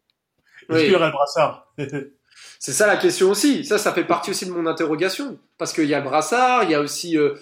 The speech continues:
Speaker 1: euh, je sais pas, par exemple, sur les corners, il y en a un qui va monter, l'autre non, qui va monter, qui va rester. On sait que Marquinhos a marqué énormément de buts, surtout en fin de saison dernière. Euh, il y a, il y a pas mal de, de choses comme ça. Donc, euh, je pense que c'est bien,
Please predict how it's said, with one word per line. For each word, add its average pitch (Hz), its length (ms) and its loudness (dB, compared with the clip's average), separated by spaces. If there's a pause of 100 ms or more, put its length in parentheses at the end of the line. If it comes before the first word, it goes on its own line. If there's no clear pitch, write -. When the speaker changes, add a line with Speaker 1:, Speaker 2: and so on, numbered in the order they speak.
(240)
Speaker 1:
euh, 143 220 -4
je 135 120 -10
sais 143 200 -6
pas, 202 240 2
par 151 160 0
exemple, 160 260 -6
sur 139 160 -10
les 139 100 -4
corners, 175 400 -2 (140)
il 135 60 -8
y 135 40 -6
en 127 120 -6
a 139 280 -2
un 165 180 0
qui 156 120 -14
va 139 140 -4
monter, 139 360 0
l'autre 139 240 -2
non, 240 340 -6
qui - 180 -12
va 147 100 0
monter, 151 300 -2
qui 160 100 -10
va 143 140 0
rester. 143 260 -2
On 180 80 -2
sait 156 160 -6
que - 40 -12
Marquinhos 170 360 -2
a 139 60 -4
marqué - 320 -10
énormément 190 460 -2
de 175 40 -12
buts, 175 140 -4
surtout 165 340 -8
en 139 60 -10
fin 151 100 -6
de 131 60 -8
saison 135 220 -8
dernière. 170 460 -2 (440)
Euh, 65 560 -2
il - 40 -6
y - 40 -4
a, 120 80 0
il 127 40 -4
y 127 40 0
a 131 60 -2
pas 196 120 2
mal 247 160 0
de, 202 140 2
de 202 120 -6
choses 220 200 -2
comme 277 160 0
ça. 381 160 2
Donc, 160 200 -2
euh, 160 100 4 (440)
je - 120 -8
pense 233 180 2
que 208 80 0
c'est 185 240 2
bien, 240 380 2